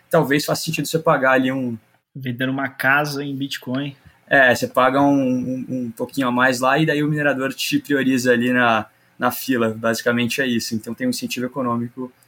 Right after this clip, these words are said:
Speaker 1: é, não é simplesmente quem chega primeiro é validado primeiro. E, enfim, só, só explicando essa, essa, esse elemento eu acho interessante. E acho que só seria legal, André, se você puder complementar só, é, contar um pouco de como isso é decrescente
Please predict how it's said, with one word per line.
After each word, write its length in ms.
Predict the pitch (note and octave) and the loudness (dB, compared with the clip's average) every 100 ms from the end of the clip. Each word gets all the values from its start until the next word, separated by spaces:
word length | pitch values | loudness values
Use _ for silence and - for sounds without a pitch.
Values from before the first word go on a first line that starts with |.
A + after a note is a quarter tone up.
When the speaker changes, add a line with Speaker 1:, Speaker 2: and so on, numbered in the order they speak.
| _ | _
Speaker 1:
é, 100 | - | 0
não 160 | B2 B2+ | 2 4
é 60 | B2+ | 2
simplesmente 600 | C3+ C3 A#2 C3 A#2 - | 2 -2 0 0 0 -2
quem 140 | B2+ | -2
chega 240 | B2 B2+ | 0 -2
primeiro 520 | B2 A#2+ A2+ A#2+ B2+ - _ | -2 0 0 0 -2 -6 _
é 100 | - | -4
validado 380 | A2+ B2 A#2+ A#2+ | 0 2 2 0
primeiro. 400 | C3 A#2+ A2 G#2+ - _ _ _ _ | -4 -4 -2 -4 -10 _ _ _ _
E, 400 | - A2+ A2 A#2 | -10 -8 -6 -4
enfim, 200 | B2+ - | -4 -4
só, 200 | G#2+ B2+ A#2+ | -4 -4 -2
só 100 | C#3+ | -4
explicando 440 | - C3 B2+ B2 | -4 -6 -2 0
essa, 360 | A#2 - A#2 A#2 | -2 -2 -6 -6
essa, 260 | - B2 - | -10 -14 -16
esse 180 | - - | -14 -10
elemento 280 | A2+ A2+ A2 | -6 -6 -8
eu 20 | |
acho 400 | A2+ - B2 A2+ A2 - | -10 -10 -8 -10 -14 -20
interessante. 680 | A#2 A#2 - A2 A2 - - _ _ _ - | -12 -10 -10 -12 -14 -16 -18 _ _ _ -2
E 120 | D#3+ | 0
acho 160 | D#3 | 0
que 120 | - D#3+ | -2 -6
só 260 | - E3+ E3 | 0 2 2
seria 220 | E3 D3+ | 0 0
legal, 420 | C3 B2 D3 C#3+ | 2 2 2 2
André, 240 | B2 B2 | 0 0
se 100 | B2 | -2
você 60 | - | -4
puder 160 | A#2+ A#2+ | -6 -6
complementar 480 | B2+ B2 A#2+ B2+ | -4 -4 -2 -2
só, 260 | B2+ C#3 C3+ - _ _ - | -2 -2 -4 -8 _ _ -6
é, 120 | B2 | -4
contar 340 | - B2+ B2+ | -4 -6 -4
um 80 | B2+ | -4
pouco 300 | - B2+ - | -4 -8 -6
de 140 | B2 | -10
como 260 | - C3 C3 | -8 -6 -4
isso 220 | B2+ - | -4 0
é 40 | B2 | 0
decrescente 1000 | B2+ C3+ C3 - B2 C3 B2 - A2 | 0 -4 -6 -2 0 0 0 -4 -4